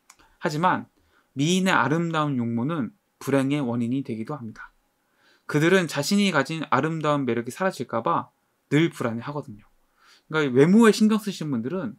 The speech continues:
내가 진짜 뭐 주름 하나 생기는 거, 뭐 뽀드락지 하나 생기는 거 굉장히 민감해하고 그, 그 내가 약간 늙는다는 거, 내가 약간 추해진다는 거,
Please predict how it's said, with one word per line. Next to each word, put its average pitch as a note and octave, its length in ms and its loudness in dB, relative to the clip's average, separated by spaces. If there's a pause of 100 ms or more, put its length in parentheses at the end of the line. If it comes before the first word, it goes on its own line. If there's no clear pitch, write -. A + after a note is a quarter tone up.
(560)
내가 D#3 240 2
진짜 C#3 460 -4
뭐 A2+ 240 -10
주름 G#3 320 4
하나 F3 120 0
생기는 D#3+ 400 -8
거, A2 200 -14 (580)
뭐 A#2 480 -4 (560)
뽀드락지 A3+ 420 2
하나 F3+ 120 4
생기는 F#3+ 400 -2
거 A2+ 160 -2
굉장히 A3+ 500 6
민감해하고 C3+ 880 -2 (400)
그, C3 760 -4 (460)
그 C3+ 480 -4
내가 D#3 480 4 (100)
약간 A#2+ 280 -4
늙는다는 D#3 640 2
거, D#3+ 160 -8
내가 D3+ 200 -2
약간 C#3 200 -4
추해진다는 D#3 800 -2
거, F#3+ 180 -8